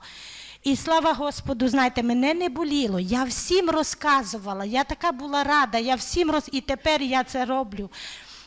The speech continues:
де є можливість, що Бог мене зцілив. І пройшов час,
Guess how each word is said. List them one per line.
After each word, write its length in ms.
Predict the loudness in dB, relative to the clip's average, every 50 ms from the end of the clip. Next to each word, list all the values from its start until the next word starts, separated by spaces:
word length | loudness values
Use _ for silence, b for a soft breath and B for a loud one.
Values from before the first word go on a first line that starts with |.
| B -8
де 240 | -2 0 0 2
є 120 | 2 2 2
можливість, 840 | 2 2 2 2 0 0 0 0 0 -2 -4 -6 -10 -12 -6 -2 -2
що 200 | 0 0 0 0
Бог 300 | 2 2 2 2 2 2
мене 360 | 0 0 2 2 2 2 0
зцілив. 720 | 0 -4 -6 -4 -2 0 0 2 2 2 2 0 -2 -4 -6 -12 b b b b b b b b _ _ _ _ _ _ _ _ _ -16 -6 -4
І 80 | -2
пройшов 600 | -2 0 0 2 2 2 2 4 4 4 2 2
час, 540 | 0 0 2 2 2 2 0 -2 -6 -10 -12